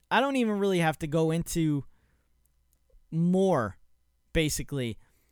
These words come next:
This game is won in the trenches. Whose offensive line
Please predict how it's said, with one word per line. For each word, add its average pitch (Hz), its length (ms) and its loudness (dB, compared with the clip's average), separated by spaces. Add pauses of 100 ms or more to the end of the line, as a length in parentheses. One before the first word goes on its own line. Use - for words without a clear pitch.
(380)
This 214 260 0
game 269 280 -2
is 196 100 -2
won 190 240 -2
in 170 120 -2
the 143 80 -4
trenches. - 600 -10 (1040)
Whose 233 240 0
offensive 208 500 2
line 190 440 0